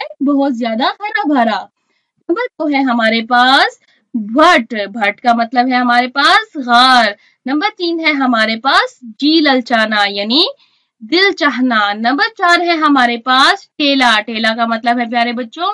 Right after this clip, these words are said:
मट्टी का बड़ा तोदा। नंबर पाँच है हमारे पास डरपोक। डरपोक का मतलब है जल्दी डरने वाला। नंबर छह है हमारे पास मायूस होना। मायूस होना यानी नाउमीद होना। नंबर सात है हमारे पास फुर्ती से। फुर्ती से यानी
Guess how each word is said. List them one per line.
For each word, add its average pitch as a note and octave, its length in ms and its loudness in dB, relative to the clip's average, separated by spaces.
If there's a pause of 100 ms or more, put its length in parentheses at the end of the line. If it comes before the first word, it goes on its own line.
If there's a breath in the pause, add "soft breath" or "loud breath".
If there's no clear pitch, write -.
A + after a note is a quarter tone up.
मट्टी B3 340 -2
का E4 200 0
बड़ा A#3+ 360 2
तोदा। A#3+ 600 0 (720)
नंबर G4+ 220 0
पाँच G#4 360 4
है F4+ 100 4
हमारे C#4 280 4
पास D#4 380 2
डरपोक। C#4 680 0
डरपोक A3+ 500 -4
का D4 100 -8
मतलब D4+ 360 -4
है F4+ 300 -2
जल्दी B3+ 380 2
डरने A3 340 0
वाला। G3 360 -2 (500)
नंबर A3 160 -4
छह C4 200 -10
है C4+ 280 0
हमारे C4+ 360 2
पास D4+ 460 0
मायूस E4 580 2
होना। A#3 420 0
मायूस A#3 460 -2
होना E4+ 200 2
यानी E4+ 300 -2 (160)
नाउमीद C4 580 2
होना। G#3 440 -2 (500)
नंबर G#4 240 0
सात D#4 360 -2
है D4+ 60 -4
हमारे B3 360 0
पास D#4 380 -2 (120)
फुर्ती E4+ 360 0
से। A3+ 320 -4
फुर्ती B3+ 420 -8
से F4 140 -8
यानी E4+ 280 -2